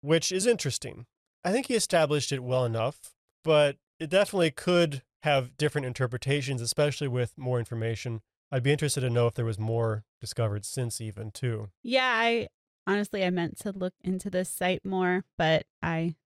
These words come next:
Speaker 2: didn't get to it.
Speaker 1: Right, hurricanes and all.
Speaker 2: <laughs> Yeah, there was a hurricane. <laughs> That would require internet.
Speaker 1: Right.
Speaker 2: Didn't have that.
Speaker 1: <laughs> But he does a good job of talking about how the excavators were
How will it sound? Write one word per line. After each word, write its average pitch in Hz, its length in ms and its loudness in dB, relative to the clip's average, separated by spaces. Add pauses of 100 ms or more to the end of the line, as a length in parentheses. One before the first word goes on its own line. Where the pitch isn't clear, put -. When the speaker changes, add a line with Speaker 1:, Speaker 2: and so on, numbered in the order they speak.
Speaker 2:
didn't 220 220 -6
get 170 200 -6
to 165 200 0
it. 160 260 0
Speaker 1:
Right, 117 280 -4
hurricanes 120 400 -2
and 104 100 -4
all. 104 220 -4
Speaker 2:
<laughs> - 60 -20
Yeah, 294 240 -2
there 269 140 0
was 277 120 -4
a 277 60 0
hurricane. 190 580 0 (280)
<laughs> - 80 4 (380)
That 240 140 4
would 247 140 6
require 226 540 2
internet. 160 560 0 (220)
Speaker 1:
Right. 139 180 0
Speaker 2:
Didn't 233 280 -6
have 165 280 -4
that. - 480 -6 (320)
Speaker 1:
<laughs> 113 220 -2 (180)
But 165 120 4
he 185 100 0
does 190 200 4
a 185 60 2
good 165 160 2
job 156 300 4
of 147 80 0
talking 147 340 4
about 127 360 2
how 131 420 4 (260)
the 147 140 2
excavators 160 760 2 (220)
were 135 720 2